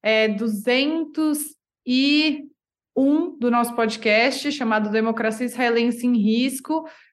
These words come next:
é, isso tudo tá muito bem explicado. Então, eu recomendo bastante que quem precisa de mais informações volte lá pra entender,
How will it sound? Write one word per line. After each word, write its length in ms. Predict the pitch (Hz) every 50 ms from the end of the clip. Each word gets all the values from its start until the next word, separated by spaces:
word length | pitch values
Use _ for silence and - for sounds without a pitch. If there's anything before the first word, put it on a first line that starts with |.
| _ -
é, 180 | 214 226 226 226
isso 220 | 233 233 233 254
tudo 240 | - - 254 262 254
tá 120 | 277 262
muito 300 | 247 247 262 262 254 302
bem 220 | - - 262 254 269
explicado. 680 | 277 269 - - 269 320 311 - 233 175 - 165 170
Então, 220 | 175 175 180 196
eu 60 | 202
recomendo 420 | 202 214 214 - 220 208 220 220 220
bastante 580 | 214 226 226 226 - - 208 208 214 214 -
que 100 | - 220
quem 240 | 214 - 220 214 220 220
precisa 500 | 226 220 220 - - 220 220 208 220 214
de 100 | 202 220
mais 260 | 214 208 214 214 208
informações 680 | 233 226 226 226 220 220 214 214 214 226 220 220 208
volte 360 | 190 208 214 220 220 220 - 247
lá 220 | 220 202 202 202
pra 180 | 202 202 220 220
entender, 840 | 226 226 226 226 226 226 226 226 220 202 196 190 190 202 208 202